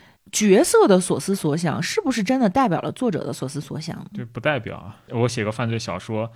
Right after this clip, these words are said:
Speaker 2: 讲杀人犯，<laughs> 说作者还杀人了不成，真是。
Speaker 1: 嗯，确实呢，格列佛一直在讽刺当时的英国制度，讽刺欧洲人的劣习。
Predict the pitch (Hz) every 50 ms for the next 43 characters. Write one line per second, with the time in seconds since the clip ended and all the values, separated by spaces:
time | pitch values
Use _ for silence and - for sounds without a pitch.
0 | - - _ _ - - 92 87 - - 110 113 113 117 117 - 131 110 98 95
1 | 98 - - - 147 143 170 - 113 123 127 127 165 151 123 120 107 92 101 110
2 | - 139 120 123 120 101 98 104 113 101 104 98 - - - - 95 95 92 95
3 | 95 95 - - 110 - - - 165 180 175 165 156 147 139 131 - _ _ _
4 | _ _ _ - - - - 415 392 294 220 - - - 156 143 147 185 202 180
5 | 185 - - 156 175 202 185 170 - - 147 160 - 254 247 220 - - 143 151
6 | 156 170 233 196 180 180 - - - - 175 151 131 - - - - - - 294
7 | 269 220 165 - - - 214 214 214 226 - - - 165 147 131 123 - - 180
8 | 160 135 - 160 196 208 196 - 139 170 - 240 214 165 - 139 143 - - 175
9 | 147 185 233 - - 240 - - 233 233 233 220 208 151 135 139 165 185 196 208
10 | 226 208 160 151 147 - - - - - 143 131 139 156 180